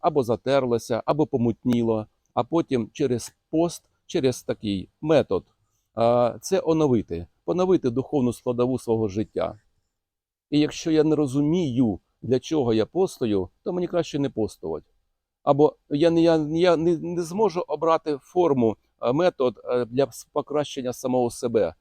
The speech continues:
в духовному плані. Наприклад, можна постувати тим, що ї-, їмо, а можна постувати, е, можна постувати тим, що не їмо, а можна постувати тим, що ї-, їмо.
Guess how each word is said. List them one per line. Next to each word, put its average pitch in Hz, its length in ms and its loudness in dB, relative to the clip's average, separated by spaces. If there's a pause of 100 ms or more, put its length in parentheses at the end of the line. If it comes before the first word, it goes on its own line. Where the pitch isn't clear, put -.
(160)
в 180 40 -18
духовному 113 460 0
плані. 80 420 -4 (500)
Наприклад, 131 520 -2
можна 127 420 -2 (200)
постувати 147 500 0
тим, 120 360 -2
що - 200 -8
ї-, 113 300 -4
їмо, 127 440 2 (220)
а 127 100 -6
можна 175 400 -2 (140)
постувати, 160 580 -2
е, 135 80 0
можна 147 480 0
постувати 143 440 -2
тим, 139 160 -4
що 143 200 -2
не 139 120 2
їмо, 113 440 2 (260)
а 117 80 0
можна 135 280 2
постувати 143 340 -6
тим, 147 120 -2
що - 220 -6
ї-, 151 260 -4
їмо. 151 460 -2